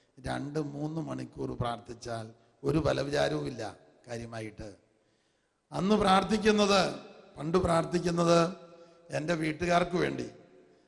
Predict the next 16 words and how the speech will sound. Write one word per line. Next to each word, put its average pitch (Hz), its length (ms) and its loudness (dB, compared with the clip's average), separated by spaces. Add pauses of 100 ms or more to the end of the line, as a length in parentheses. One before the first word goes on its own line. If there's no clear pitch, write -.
(160)
അവർക്ക് 139 340 -6
സാമ്പത്തിക 151 600 -2
മേന്മയുണ്ടാകണം, 139 960 -4 (420)
നല്ല 139 240 0
ജോലി 151 320 2
കിട്ടണം, 143 460 -2 (580)
വീട്ടിലുള്ള 151 500 -4 (500)
പിള്ളേർ 151 320 2
പഠിച്ച് 147 380 0
നല്ല 156 360 0
മാർക്ക് 143 360 -2
കിട്ടണം, 127 480 -4 (540)
എനിക്ക് 160 520 0 (300)
നല്ല 151 160 2
മാർക്ക് 147 340 0
കിട്ടണം, 139 500 -6